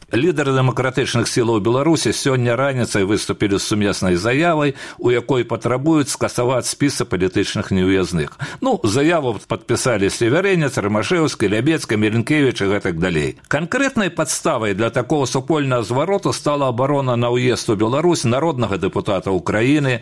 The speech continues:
намесніка кіраўніка камітэту замежных справаў Вярхоўнай Рады, чальца украінскай дэлегацыі ў парламенцкай асамблеі Рады Еўропы Ігара Гузя.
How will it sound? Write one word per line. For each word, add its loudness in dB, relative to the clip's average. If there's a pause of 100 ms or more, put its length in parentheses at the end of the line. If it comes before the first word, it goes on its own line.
(220)
намесніка 0
кіраўніка 0 (100)
камітэту 0
замежных 0
справаў 0
Вярхоўнай 0
Рады, 0 (260)
чальца 0
украінскай 0
дэлегацыі 0
ў 0
парламенцкай 0
асамблеі 2
Рады 2
Еўропы 0
Ігара -2
Гузя. 0